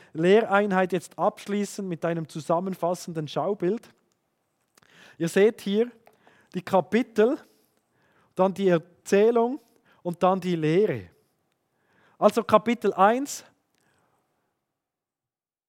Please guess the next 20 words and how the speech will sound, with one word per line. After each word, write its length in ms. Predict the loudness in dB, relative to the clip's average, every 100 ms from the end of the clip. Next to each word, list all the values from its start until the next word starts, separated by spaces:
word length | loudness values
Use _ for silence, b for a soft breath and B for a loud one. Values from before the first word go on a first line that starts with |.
| 2
wo 200 | 8 8
kommen 400 | 8 2 4 2
wir 180 | 2 4
her? 360 | 6 6 4 0 _ _ _ _ -4
Die 100 | -2
Lehre 380 | 2 4 4 4
dazu 580 | 2 0 0 -2 -2 -8 _ b b b
von 180 | 0 2
dem 200 | 4 0
einen 420 | 2 2 2 0
Gott, 340 | 2 0 0 0
der 240 | 0 0
zu 280 | -2 -2 0 2
uns 320 | 0 0 -6
in 180 | -8 -4
Beziehung 520 | -4 -6 -6 -6 -6
stehen 280 | -4 -6 -6
möchte. 300 | -10 -12 -6
Kapitel 600 | -4 -2 -2 -2 -8 -8 b
zwei, 460 | -8 2 4 4 0